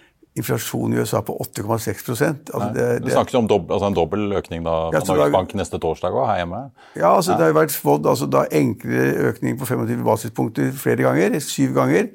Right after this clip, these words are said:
Speaker 1: slik at renten skal komme opp, da sentralbankrenten skal komme opp på to og en halv i midten av neste år. Men det kan godt tenkes at de slår til mer, men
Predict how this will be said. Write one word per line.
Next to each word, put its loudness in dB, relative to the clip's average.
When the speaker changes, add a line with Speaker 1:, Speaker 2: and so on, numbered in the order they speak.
Speaker 1:
slik -2
at -4
renten 0
skal -2
komme 0
opp, -2
da 0
sentralbankrenten -2
skal -4
komme -2
opp -8
på -2
to -2
og 2
en 2
halv 2
i 2
midten -2
av 2
neste -2
år. 2
Men -4
det -2
kan 4
godt 0
tenkes 0
at 0
de 0
slår 2
til 2
mer, 2
men 2